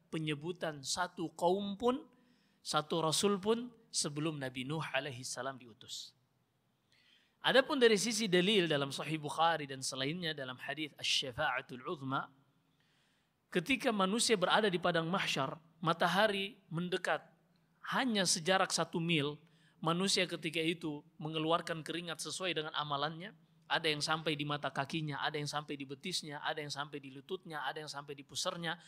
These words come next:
ada yang tenggelam dengan keringatnya sendiri. Masing-masing sesuai dengan amalannya ketika hidup di dunia. Ketika itu, mereka meminta saling berbincang-bincang di antara mereka, dalam suasana yang sangat genting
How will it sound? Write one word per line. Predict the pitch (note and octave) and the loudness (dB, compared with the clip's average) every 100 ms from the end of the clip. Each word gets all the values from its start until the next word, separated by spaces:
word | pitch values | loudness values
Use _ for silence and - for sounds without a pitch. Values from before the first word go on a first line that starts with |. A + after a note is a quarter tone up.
| - - - | -20 -18 4
ada | E3+ F3+ F3 C4 | 6 6 4 2
yang | A#3 G#3 B3 | 4 4 2
tenggelam | A3 F#3 E3 E3+ F#3+ G#3+ | -2 -4 2 4 4 4
dengan | D#3+ E3 F3+ | 2 2 0
keringatnya | E3 D3+ D3 E3 F3 | -2 -2 -2 -4 -4
sendiri. | - C#3 A#2 G#2+ - _ _ - | -6 -6 -8 -12 -14 _ _ -4
Masing-masing | D#3 E3+ D#3+ D#3+ F3 G#3 G#3 _ _ - | -2 0 -2 -2 -2 -4 -10 _ _ -4
sesuai | D#3 E3+ F3 D#3+ | 0 4 4 4
dengan | D3+ D3+ E3+ D3 | 2 0 -2 -2
amalannya | C#3+ C#3+ C3+ D3 D3 D#3 - | 0 0 0 -2 -4 -8 -10
ketika | C#3 C#3+ C#3 | -14 -4 -2
hidup | C3 D3 C3 | -2 -4 -6
di | B2 | -10
dunia. | A#2 G#2 G2+ - - - _ | -12 -14 -16 -18 -20 -20 _
Ketika | - G3 E4 B3+ | -2 0 4 4
itu, | G#3+ F3+ F#3+ - - - _ _ _ _ - | 4 4 2 2 -6 -20 _ _ _ _ -4
mereka | F3 A#3 C4 D4+ D4+ D4+ A3+ | 2 2 2 2 0 0 -2
meminta | F#3+ F#3 B3+ C4+ B3 B3 C#4 - _ _ _ | 2 2 0 0 0 0 -2 -10 _ _ _
saling | - G3 G#3+ F#3 | -4 0 0 2
berbincang-bincang | F3 E3 A3 A#3 F#3+ E3+ G#3+ G3+ E3+ | 0 0 -2 0 0 2 0 0 2
di | F3 | 0
antara | D#3+ D#3+ D#3+ | 0 0 -2
mereka, | D3+ F3 F#3+ D#3 E3 - _ - | -2 -4 -4 -6 -8 -12 _ -6
dalam | C#3 D3 | -2 -2
suasana | C#3+ D3+ C#3+ F3+ F#3+ | 0 0 2 0 0
yang | D3+ | -2
sangat | C#3+ F#3+ F3+ C#3+ | -2 -4 -4 -4
genting | D3 C3 C#3 A#2 | -4 -2 -4 -4